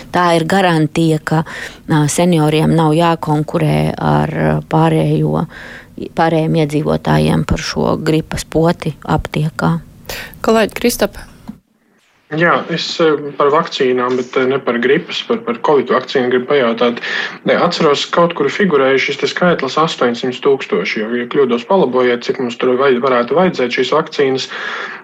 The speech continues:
Speaker 3: Eh, gribēju saprast, kā ir ar to finansējumu, kā, kā tas notiek, vai tur jau ir samaksāta kaut kāda nauda kādā kopējā katlā,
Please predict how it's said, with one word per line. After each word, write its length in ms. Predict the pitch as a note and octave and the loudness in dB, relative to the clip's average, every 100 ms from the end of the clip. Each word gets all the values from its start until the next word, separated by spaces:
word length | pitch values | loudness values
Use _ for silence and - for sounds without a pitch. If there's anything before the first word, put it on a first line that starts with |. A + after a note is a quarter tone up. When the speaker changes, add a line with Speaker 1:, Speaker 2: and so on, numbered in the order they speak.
| - | -4
Speaker 3:
Eh, 160 | C#3 C#3+ D3 | 0 0 2
gribēju 320 | G3 G3 E3 | 4 4 2
saprast, 400 | - G3 D#3 - - | 0 0 -2 -4 0
kā 140 | F#3 E3 | 2 2
ir 120 | D3+ | 2
ar 80 | D3+ | 0
to 80 | D#3 | -4
finansējumu, 1040 | - G#3+ D#3+ A#2 - B2 B2 A#2+ A#2+ A#2+ | 0 2 2 0 -2 -2 -2 -4 -8 -8
kā, 220 | - F3 | -2 0
kā 160 | D3+ E3 | 0 0
tas 200 | D#3 C#3 | -2 0
notiek, 320 | D#3+ C3 A#2 G#2+ | 0 0 -2 0
vai 80 | A#2+ | -2
tur 160 | A#2+ D3 | 0 2
jau 80 | B2+ | 2
ir 160 | A#2+ | 0
samaksāta 640 | - E3+ F#3 - C3 A#2+ - | 0 2 2 0 -2 -2 -2
kaut 240 | B2+ B2 | -4 -2
kāda 240 | A#2+ A#2+ | -4 -2
nauda 400 | C3 D3+ C3 A#2 | 0 2 2 -2
kādā 320 | A#2 B2 A#2 A#2 | -2 -2 0 0
kopējā 560 | C3 C3+ A#2+ A2+ A2 | 0 0 0 0 -2
katlā, 480 | - D3 - A#2+ G2+ | -2 -4 -2 -2 -2